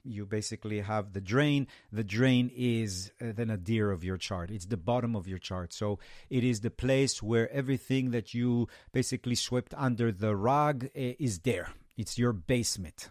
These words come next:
It's the place where all the horror movies take place, right? It's your subconscious. It's your unconscious. It's the, um, iceberg, the, the, not the tip of the iceberg, but everything that you can see under the ground.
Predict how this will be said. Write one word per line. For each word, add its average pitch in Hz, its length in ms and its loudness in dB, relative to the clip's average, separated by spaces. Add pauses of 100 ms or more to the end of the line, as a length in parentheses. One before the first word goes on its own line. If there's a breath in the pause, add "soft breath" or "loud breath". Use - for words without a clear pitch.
(140)
It's 117 240 -4
the - 120 -2
place 120 380 2
where 120 140 4
all 117 140 4
the 92 140 -4
horror 123 280 6
movies 101 320 0
take - 240 -4
place, 82 300 -8
right? 117 200 2
It's 135 240 -4
your 120 120 0
subconscious. 117 760 -4
It's - 160 -6
your 131 160 2
unconscious. 139 720 -4 (480 loud breath)
It's 139 260 -2
the, 135 180 0
um, 131 340 0 (140)
iceberg, 117 640 0
the, 98 120 -4 (200)
the, 107 140 -6
not 117 260 -2
the 113 240 -2 (460 loud breath)
tip 175 240 -2
of 160 100 -2
the 165 140 2
iceberg, 175 420 2
but 147 140 2
everything 147 480 -2
that 127 180 -4
you 117 80 -4
can 123 240 0
see 120 340 -4
under 113 320 0
the 95 140 -2
ground. 92 460 -2